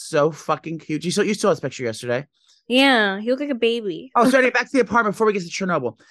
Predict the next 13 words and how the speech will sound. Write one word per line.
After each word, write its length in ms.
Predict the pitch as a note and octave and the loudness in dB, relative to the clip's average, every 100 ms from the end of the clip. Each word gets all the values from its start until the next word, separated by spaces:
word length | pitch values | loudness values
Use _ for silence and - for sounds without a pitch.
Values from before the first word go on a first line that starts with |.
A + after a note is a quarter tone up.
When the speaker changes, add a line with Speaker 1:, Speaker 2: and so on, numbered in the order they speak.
| _ | _
Speaker 1:
So 140 | - G#3 | -4 0
he 180 | B3 | 2
set 280 | B3+ - A3 | 0 0 2
up. 140 | F#3+ F3+ | 2 0
He 60 | |
goes, 140 | G3+ F#3+ | -4 -2
"I 60 | |
was 120 | F3+ | -6
thinking 180 | - A3+ | -4 -4
about 140 | G#3 F3+ | -4 -6
this 100 | F3 | -4
all 260 | E3+ F3+ | -4 -4
day, 340 | F3 D3 C3+ | -2 -4 -4